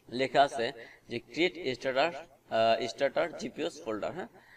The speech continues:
বলতেছে যে, আহ, starter জিপিওর জন্য একটা folder তৈরি করার জন্য,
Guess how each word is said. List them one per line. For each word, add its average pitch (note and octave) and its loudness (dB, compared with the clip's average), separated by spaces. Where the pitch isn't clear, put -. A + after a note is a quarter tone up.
বলতেছে C#3 -2
যে, D#3+ 4
আহ, C3 6
starter C#3+ 0
জিপিওর D3+ -6
জন্য D3 -2
একটা C#3 -6
folder A#2+ -2
তৈরি D3 -2
করার A#2 0
জন্য, F#2 -10